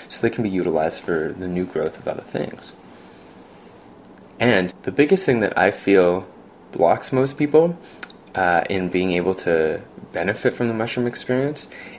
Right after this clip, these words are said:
is the posturing around the darkness and a fear of the quote-unquote bad trip. And part of the book was to say, Hey, look, let's take a,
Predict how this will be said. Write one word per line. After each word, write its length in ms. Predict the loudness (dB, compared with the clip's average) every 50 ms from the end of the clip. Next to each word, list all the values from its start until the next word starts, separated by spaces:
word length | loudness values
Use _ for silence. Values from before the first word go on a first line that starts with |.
| -6 -2
is 220 | -2 0 0 -2
the 100 | -4 -6
posturing 640 | -6 -6 -4 -2 -2 -2 -2 -2 0 0 0 0 0
around 260 | 0 0 0 0 -2
the 80 | -2
darkness 640 | 0 0 0 0 0 -2 -4 -6 -6 -8 -12 -16 -18 -12 -6
and 100 | -6 -6
a 20 | -6
fear 300 | -4 0 2 4 4 4
of 80 | 2
the 100 | -2 -6
quote-unquote 640 | -4 -2 -2 0 0 0 -2 -4 -4 -4 -4 -2 0
bad 220 | 0 0 0 0
trip. 280 | -2 -2 -2 -2 -2 -4 -10 -18 -20 -20 -20 -20 -20 -20 -14 -10
And 160 | -8 -8 -4 0
part 160 | 2 2 2
of 120 | 2 2
the 80 | 0 0
book 360 | 2 2 2 2 2 0 -2
was 160 | -4 -4 -4
to 100 | -6 -6
say, 180 | -2 -2 -2 -2
Hey, 200 | 0 2 2 4
look, 240 | 4 4 2 2 0
let's 240 | -4 -4 -4 -4
take 160 | -4 -2 -2 -2
a, 160 | -4 -4